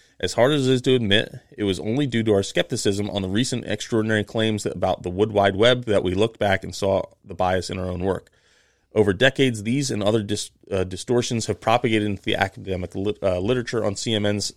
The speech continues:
steering the scientific discourse further and further away from reality, similar to a game of telephone. In our review, we found that the results of older, influential field studies of C M Ns have been increasingly repre-,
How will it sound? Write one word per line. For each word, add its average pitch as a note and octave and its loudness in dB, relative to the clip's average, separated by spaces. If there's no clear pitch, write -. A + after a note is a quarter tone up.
steering B2+ -2
the G#2+ -2
scientific A#2 -2
discourse G#2+ 0
further C#3+ 2
and A#2 -6
further A#2 2
away G2 4
from F#2+ -6
reality, G2 4
similar A#2+ 0
to G#2 0
a F#2+ -2
game G2 -2
of F2+ -8
telephone. B2 0
In G2+ -4
our G#2 4
review, A#2+ 2
we B2+ 4
found G#2 -2
that F#2 -4
the F#2 -4
results G#2 2
of F#2+ -6
older, A2+ 2
influential C3 0
field A#2+ 2
studies A2+ 2
of G2 -6
C A2 0
M G#2+ 2
Ns A2+ 0
have G2+ -4
been G#2 0
increasingly B2+ -2
repre-, G#2 -2